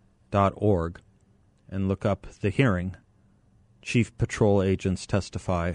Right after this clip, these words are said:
on Southern Border. Make sure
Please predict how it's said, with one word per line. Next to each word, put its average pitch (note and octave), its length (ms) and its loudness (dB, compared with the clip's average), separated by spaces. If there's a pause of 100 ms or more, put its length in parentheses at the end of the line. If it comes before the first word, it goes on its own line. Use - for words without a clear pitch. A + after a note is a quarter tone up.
on F#2 180 -4
Southern E2+ 480 -4 (100)
Border. G#2 380 2 (2250)
Make G2+ 180 -4
sure B2+ 540 0